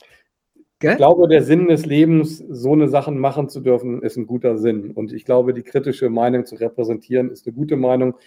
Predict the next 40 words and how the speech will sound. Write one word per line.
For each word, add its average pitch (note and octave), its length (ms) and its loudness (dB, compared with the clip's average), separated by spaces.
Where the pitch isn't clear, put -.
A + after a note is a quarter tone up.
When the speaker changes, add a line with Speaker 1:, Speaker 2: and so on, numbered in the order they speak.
Speaker 2:
Ich - 120 -20
bin B2+ 260 0
stolz, C3+ 400 -2
Verschwörungstheoretiker B2 1200 -2
zu A#2 120 -8
sein A#2 360 -2
Speaker 1:
<laughs> A2+ 60 -10
Speaker 2:
und G#2+ 100 -8
bin B2+ 260 -2
stolz, C3+ 460 0
mit C#3+ 160 -6
einer B2+ 60 -2
Verschwörungstheoretikerin B2+ 1400 -2
so A#2 80 -4
ein A2+ 320 -6
Gespräch - 400 -6
führen G2 240 -12
zu - 120 -18
dürfen. - 240 -20
Speaker 1:
<laughs> D#4+ 200 4
Okay, A#3 1300 2
so G#3+ 200 2
von G3 220 0
Schwurbler G3 400 2
zu F#3 120 -6
Schwurbler. G3 540 2
Hab A#3 180 -2
eine F#3 200 0
gute F#3+ 300 -2
Zeit. D#3 320 2
Vielen C4+ 420 0
Dank, A3 220 2
dass A3 160 -4
du G#3 80 -10
da F#3+ 280 0
warst. B2 360 -4
Speaker 2:
Ja, C3+ 120 -2
danke C#3+ 240 -2
dir - 180 -2
auch. G#2 200 -6